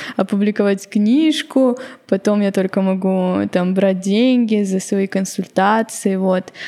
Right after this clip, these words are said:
Но, но я не против того, чтобы, типа, платить кому-то за то, чтобы он предоставлял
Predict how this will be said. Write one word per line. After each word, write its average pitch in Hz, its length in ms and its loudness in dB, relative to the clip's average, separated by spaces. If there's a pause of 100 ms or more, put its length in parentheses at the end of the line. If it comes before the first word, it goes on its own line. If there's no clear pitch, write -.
(100)
Но, 220 320 2
но 214 140 4
я 220 180 4
не 320 120 2
против 247 340 0
того, 196 240 2
чтобы, 202 280 -2
типа, 196 260 -4
платить 196 420 -4
кому-то 208 720 -2 (100)
за 196 80 -6
то, 202 120 -6
чтобы 190 320 -4
он 196 180 -2
предоставлял 185 840 -4